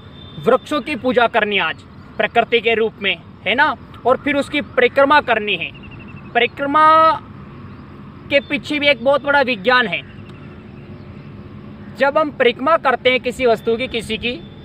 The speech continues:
तो जिनकी हम परिक्रमा करते हैं उनकी दिव्य शक्तियाँ हमको प्राप्त होती हैं। और आज प्रकृति पूजन का दिन है, तो हम वृक्ष की, पीपल की, बरगद की, है ना, इनकी पूजा करें, नीम की पूजा इनकी करें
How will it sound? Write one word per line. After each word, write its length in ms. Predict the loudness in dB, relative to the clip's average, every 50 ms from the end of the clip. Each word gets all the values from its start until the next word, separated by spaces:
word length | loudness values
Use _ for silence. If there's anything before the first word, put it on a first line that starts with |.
| -2 0
तो 60 | 0 0
जिनकी 380 | 2 2 -2 -2 0 0 2
हम 120 | 2 0 2
परिक्रमा 400 | 0 0 0 0 0 0 0 0
करते 300 | 2 0 0 0 0 -2
हैं 60 | -2 -2
उनकी 100 | -4 -6
दिव्य 400 | -8 -4 -4 -2 -2 -2 -4 -4
शक्तियाँ 360 | -2 -2 -2 -2 0 0 0
हमको 180 | 2 2 0 0
प्राप्त 340 | 2 4 4 4 4 4 4
होती 260 | 4 4 4 2 -2
हैं। 140 | -2 -2 -4 -6 -10 -18 -18 -18 -18 -10 -2 2
और 200 | 4 4 4 4 4
आज 200 | 2 2 2 0 -2 -4
प्रकृति 440 | -4 -2 0 0 0 0 -2 -4 -8
पूजन 320 | -6 -6 -2 -2 -2 2
का 140 | 2 2 2
दिन 180 | 2 2 0 0
है, 200 | 0 0 0 -2 -4 -10 -20 -20 -18 -18 -6 -2
तो 80 | 0 2
हम 240 | 2 2 2 2 2
वृक्ष 360 | 2 2 2 0 0 -6 -8
की, 160 | -6 -4 -4
पीपल 480 | -4 -2 -2 -2 -2 0 0 0 0 0
की, 240 | -2 -4 -4 -4 -4
बरगद 440 | -2 0 0 2 2 2 0 0 0
की, 220 | -2 -4 -2 -2 -2 -2 -6 -10 -18 -20 -20 -6 -2 0
है 80 | 2 4
ना, 100 | 4 2
इनकी 260 | 2 0 -2 -4 -4
पूजा 380 | -4 -2 -2 0 2 4 2 2
करें, 260 | 4 2 0 0 -2 -8 -14 -16 -12 -6
नीम 300 | -2 0 0 0 0 -2
की 140 | -4 -6 -6
पूजा 300 | -4 -2 2 2 4 2
इनकी 200 | 2 0 -4 -2
करें 300 | 2 2 4 4 2